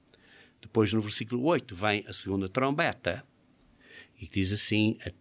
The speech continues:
terça parte do mar se tornou sangue." Do mar, dos oceanos, se tornou sangue.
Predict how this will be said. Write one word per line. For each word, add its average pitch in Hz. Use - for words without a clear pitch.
terça 117
parte -
do 98
mar 92
se -
tornou 92
sangue." 85
Do 101
mar, 92
dos 90
oceanos, 87
se -
tornou 82
sangue. 82